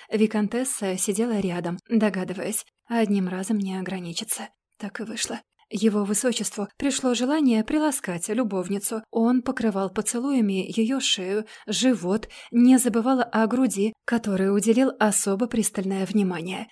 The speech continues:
Видимо, памятуя о скованности партнёрши во время первой близости,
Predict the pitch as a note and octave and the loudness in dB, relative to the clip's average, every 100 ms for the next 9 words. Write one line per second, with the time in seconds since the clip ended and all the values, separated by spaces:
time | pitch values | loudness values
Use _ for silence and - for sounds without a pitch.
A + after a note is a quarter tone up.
0 | _ A#3 B3 G#3 A3+ A3+ - C#4+ A#3 G#3 | _ 2 4 6 6 6 6 6 6 4
1 | F#3 F#3 F#3+ G3 - A#3 G#3 G3 - G#3+ | 2 2 2 0 2 4 4 2 0 2
2 | A3 A3 G#3+ G3 - - F#3 - - G3+ | 2 2 2 2 0 -4 -8 -12 -2 2
3 | G#3+ A3 G#3+ G#3 G#3 F#3 F#3+ F#3+ A3 G#3+ | 4 4 4 2 -2 0 -2 2 2 2
4 | F#3 - F3 | 0 -2 -4